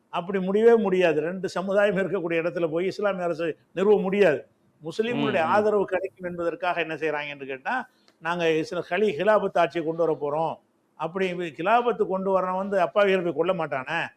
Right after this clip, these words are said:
Speaker 2: ம், ம்.
Speaker 1: பள்ளிக்கூடங்களை போய் தாக்க மாட்டானே, சிறுவர்களை கடத்த மாட்டானே, அதெல்லாம் செஞ்சுக்கிட்டு இவன் இஸ்லாமிய ஆட்சி கொண்டு வர போறோம்னு ஒரு வா-, வாதத்தை போடும் பொழுது சில விளங்காத மக்களுடைய சப்போர்ட் கிடைக்கும். முஸ்லீம்லயே சில பேர்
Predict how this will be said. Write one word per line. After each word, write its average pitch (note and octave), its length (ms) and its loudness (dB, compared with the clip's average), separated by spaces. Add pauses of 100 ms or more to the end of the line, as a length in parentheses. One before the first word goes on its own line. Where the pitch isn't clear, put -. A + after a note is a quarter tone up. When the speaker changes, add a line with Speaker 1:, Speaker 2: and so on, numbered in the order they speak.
(520)
Speaker 2:
ம், B2 60 -8
ம். B2+ 140 -8
Speaker 1:
பள்ளிக்கூடங்களை G3 520 -2
போய் E3 180 -6
தாக்க E3+ 220 0
மாட்டானே, D#3 380 -4
சிறுவர்களை G#3+ 520 2
கடத்த E3+ 300 -2
மாட்டானே, C#3+ 440 -4 (480)
அதெல்லாம் G3+ 380 0
செஞ்சுக்கிட்டு E3+ 640 -2 (540)
இவன் G3+ 180 -4
இஸ்லாமிய A3 380 4
ஆட்சி G3 160 0
கொண்டு F3+ 220 -2
வர F3+ 140 4
போறோம்னு F#3+ 340 -2
ஒரு E3+ 100 0
வா-, F3+ 220 2
வாதத்தை E3+ 420 -2
போடும் D#3+ 340 -4
பொழுது D#3 260 0 (580)
சில A3+ 340 -2
விளங்காத G#3 520 4
மக்களுடைய F#3+ 480 2
சப்போர்ட் G3 360 4
கிடைக்கும். D#3+ 340 0 (160)
முஸ்லீம்லயே G3 480 -6
சில E3 160 -2
பேர் F3+ 260 -2